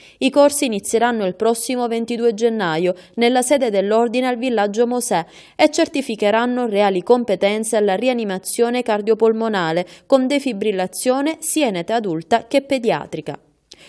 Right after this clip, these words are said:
Un'azione concreta degli infermieri agrigentini, conclude Salvatore Occhipinti, nei confronti dei cittadini che, seppure ci si auguri non ne debbano usufruire,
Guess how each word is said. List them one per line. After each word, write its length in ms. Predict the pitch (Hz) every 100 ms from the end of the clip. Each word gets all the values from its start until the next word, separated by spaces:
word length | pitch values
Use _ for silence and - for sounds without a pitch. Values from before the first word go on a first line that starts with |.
| -
Un'azione 560 | 269 277 285 - 302 294
concreta 520 | 269 262 254 190 190
degli 180 | 190 196
infermieri 540 | 202 208 202 202 202
agrigentini, 800 | 196 208 202 208 220 226 214 185
conclude 480 | 175 190 185 208 190
Salvatore 500 | 190 196 196 202 214
Occhipinti, 680 | 208 220 214 208 190 208 208 - -
nei 180 | 277 285
confronti 600 | 269 220 214 240 254 262
dei 160 | 208 202
cittadini 680 | 214 - 202 214 254 254 -
che, 100 | 277
seppure 600 | - 277 - 262 233 185 -
ci 180 | - 277
si 160 | 262 233
auguri 460 | 254 240 233 226
non 160 | 202 190
ne 120 | 180
debbano 420 | 208 208 170 170
usufruire, 680 | 175 214 214 233 269 285 196